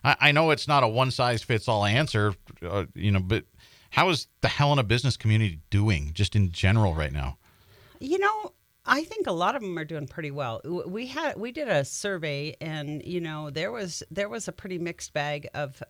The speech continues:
Speaker 2: of what, um, our chamber members, uh, responded. But, um, you know, um, uh, many of 'em got the, the P P P
Speaker 1: Mm-hmm.
Speaker 2: funding, and, and the, the, they're eligible for a second round of it now. So I hope that if they need it, they get it, get that.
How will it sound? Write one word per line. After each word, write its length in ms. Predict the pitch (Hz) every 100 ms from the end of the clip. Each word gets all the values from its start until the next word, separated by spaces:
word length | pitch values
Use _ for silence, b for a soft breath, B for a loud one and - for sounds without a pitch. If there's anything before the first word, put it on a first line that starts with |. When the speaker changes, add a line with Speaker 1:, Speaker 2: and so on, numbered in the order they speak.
| -
Speaker 2:
of 240 | 143 143
what, 560 | 143 160 147 - - -
um, 320 | - 143 127 -
our 140 | 143
chamber 340 | - 196 196 165
members, 560 | 143 143 139 143 - b b b b b
uh, 280 | - 147 139
responded. 840 | 139 147 - 160 156 156 147 143 139
But, 320 | 156 143 - -
um, 420 | 147 156 147 143 131 b b b b b b
you 140 | 254
know, 360 | 262 269 262 -
um, 500 | - 196 175 170 147 - _
uh, 60 | 185
many 400 | 202 247 320 339
of 100 | 180
'em 140 | 160
got 280 | 156 151 -
the, 300 | 165 143 127 -
the 140 | 147
P 200 | - 175
P 140 | 156 143
P 360 | - 160 170
Speaker 1:
Mm-hmm. 100 | -
Speaker 2:
funding, 460 | 110 131 175 185 175
and, 280 | 147 139 -
and 220 | 139 139
the, 140 | 139 135
the, 180 | 131 120
they're 280 | 143 139 131
eligible 480 | 156 180 180 175 165
for 120 | 143
a 40 |
second 360 | 131 151 165 139
round 220 | 127 160
of 100 | 190
it 80 | 185
now. 280 | 170 175 175
So 140 | 175
I 80 | 151
hope 280 | 135 175 -
that 140 | 160
if 140 | 156 -
they 140 | 143
need 240 | 139 156 175
it, 140 | 175
they 100 | 156
get 240 | 139 156
it, 340 | 190 185 - -
get 220 | 160 175
that. 320 | 180 180 185